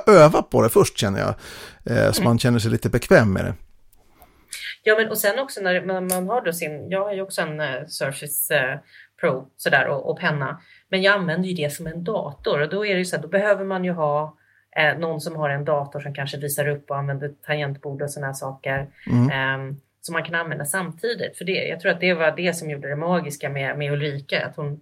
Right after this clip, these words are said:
Speaker 2: hon har en, en iPad som hon kör det på, så har hon sin dator också. Och då tror jag då blir det mycket enklare.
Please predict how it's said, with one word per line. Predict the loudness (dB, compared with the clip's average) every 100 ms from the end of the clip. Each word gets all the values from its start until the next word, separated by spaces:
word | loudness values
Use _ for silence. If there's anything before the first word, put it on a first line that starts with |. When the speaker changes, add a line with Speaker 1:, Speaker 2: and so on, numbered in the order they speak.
| _
Speaker 2:
hon | -12 -6
har | -2 -2 -4 -10 _ _ -8
en, | -6 -8 -14 -10
en | -8 -8 -8
iPad | -10 -12 -12
som | -16
hon | -12
kör | -2 0
det | 0
på, | -2 -8 -8 -14 _
så | -6
har | -2 -2
hon | -4
sin | -8 -6
dator | -6 -6 -6 -6
också. | -6 -8 -8 -10 -16 -20 _
Och | 2
då | 2
tror | 2 0
jag |
då | 0
blir | -2 -2
det | -2
mycket | -6 -6
enklare. | -6 -4 -6 -6 -4 -4